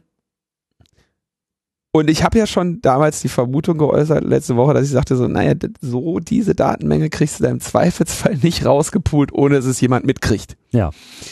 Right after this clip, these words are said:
Speaker 1: Und, ähm, jetzt sagte ja auch dann gestern oder vorgestern, sagten dann die N-S-A-Forderin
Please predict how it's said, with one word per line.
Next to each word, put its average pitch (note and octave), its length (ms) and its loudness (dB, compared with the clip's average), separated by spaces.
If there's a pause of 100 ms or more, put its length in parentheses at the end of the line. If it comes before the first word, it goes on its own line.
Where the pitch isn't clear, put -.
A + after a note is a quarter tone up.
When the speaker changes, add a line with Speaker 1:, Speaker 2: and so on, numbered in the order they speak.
(420)
Speaker 1:
Und, D#3 560 2
ähm, D3 440 2 (540)
jetzt D#3 160 2
sagte G3 300 2
ja E3 80 2
auch D3 240 0
dann C#3 300 0
gestern D#3+ 360 0
oder B2+ 120 2
vorgestern, D#3+ 480 0
sagten - 300 -2
dann B2+ 220 0
die C3+ 280 0
N-S-A-Forderin D#3 1400 2